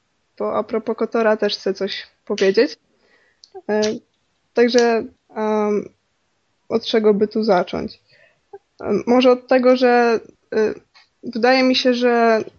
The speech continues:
odbiór tej gry zależy sporo od tego, jaką klasę sobie wybierzesz. To znaczy, słyszałam zupełnie skrajne opinie, wiesz, mi się bardzo podoba i w ogóle linia fabularna i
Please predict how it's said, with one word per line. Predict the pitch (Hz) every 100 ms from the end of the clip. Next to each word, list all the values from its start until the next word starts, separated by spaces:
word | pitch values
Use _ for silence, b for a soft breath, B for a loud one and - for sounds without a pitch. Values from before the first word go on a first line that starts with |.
| _
odbiór | 220 226 226 233 233
tej | 226 220
gry | 233
zależy | 240 226 233 226 220
sporo | - - 226 220
od | 226 -
tego, | - 226 226 220 220 - -
jaką | 214 220 208
klasę | 214 208 226 208
sobie | - 196
wybierzesz. | 196 190 190 185 - b b b b
To | 240
znaczy, | 233 233 254 240 226
słyszałam | - 247 262 240 240 233 233 -
zupełnie | 240 233 254 240 233
skrajne | - 233 226 220
opinie, | 220 226 202
wiesz, | 202 208 -
mi | - 240
się | 247 254 254 247 _ _ _ _ - -
bardzo | 226 233 233
podoba | 233 220 208 190 196
i |
w | 208
ogóle | 214 233 220
linia | 220 220
fabularna | 233 214 226 220 214 214 202
i | 208 208 202 214